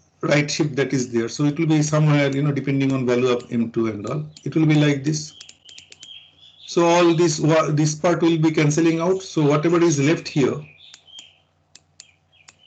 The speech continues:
only will be there. So these are all zeros and these are all zeros. So non-zero values will be only this much depending on the value of M two. Okay, so this is your Y N.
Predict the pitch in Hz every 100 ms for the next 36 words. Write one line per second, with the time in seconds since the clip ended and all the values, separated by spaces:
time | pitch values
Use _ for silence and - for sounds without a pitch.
0 | - _ _ - _ _ - 170 180 175
1 | 175 156 175 185 - 156 170 175 170 160
2 | 165 175 202 220 - 143 147 156 156 156
3 | 151 156 156 - 156 151 165 175 180 170
4 | 170 175 170 170 165 165 165 - 175 180
5 | - - _ _ - 143 160 160 160 160
6 | 147 143 151 151 - 147 147 160 185 -
7 | _ _ _ _ _ _ _ _ _ _
8 | _ _ _ _ _ _ 175 180 240 -
9 | - _ _ - - - 196 - 180 185
10 | 208 185 196 180 175 175 175 180